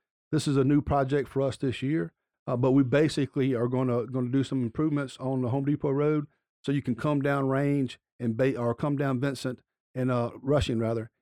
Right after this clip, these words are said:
and then you can go north, kinda northeast on Home Depot, and then it, and it'll take you to, to the D-, Demco Road. Uh, widening the four forty-seven and I twelve overpass. Uh, when I first started in two thousand nineteen, well, in two thousand nineteen, before I started, there was four hundred fifty thousand dollars in the project.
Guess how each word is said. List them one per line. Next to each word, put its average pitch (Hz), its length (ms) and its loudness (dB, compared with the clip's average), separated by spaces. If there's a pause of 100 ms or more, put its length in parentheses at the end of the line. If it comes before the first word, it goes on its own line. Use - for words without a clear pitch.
(200)
and 127 80 0
then 131 120 2
you 131 120 2
can 117 160 -2
go 127 220 4
north, 131 520 2 (240)
kinda 123 180 -2
northeast 127 600 0
on 127 160 0
Home 127 180 0
Depot, 127 460 -2 (260)
and 117 160 0
then 117 100 0
it, 117 80 -6
and 120 160 -4
it'll 110 40 -2
take 117 220 -4
you 104 120 -18
to, 120 140 -2
to 113 160 -8
the 110 100 -4
D-, 110 160 -2 (100)
Demco 110 380 -4
Road. 98 300 -6 (440)
Uh, 117 100 2
widening 165 360 8
the 143 80 2
four 160 200 4
forty-seven 156 520 2
and 139 120 2
I 147 120 2
twelve 139 300 2
overpass. 151 680 2 (540)
Uh, 127 100 0
when 131 140 2
I 143 80 4
first 151 280 4
started 143 300 4
in 123 80 0
two 143 160 0
thousand 127 420 0
nineteen, 135 480 -2
well, 120 120 4
in 110 120 -2
two 170 160 0
thousand 143 280 2
nineteen, 135 260 0
before 127 300 2
I - 20 -2
started, 123 280 0
there 113 100 2
was 107 100 0
four 135 220 0
hundred 131 240 -2
fifty 127 240 -2
thousand 117 400 -2
dollars 107 340 -6
in 113 100 -2
the 104 80 -4
project. 95 500 -6